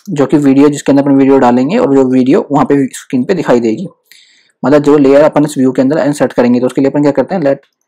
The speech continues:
player layer एक object बनाते हैं, Player layer का,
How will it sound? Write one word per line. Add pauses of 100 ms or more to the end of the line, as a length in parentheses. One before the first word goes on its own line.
(640)
player
layer (340)
एक
object
बनाते
हैं,
Player
layer
का,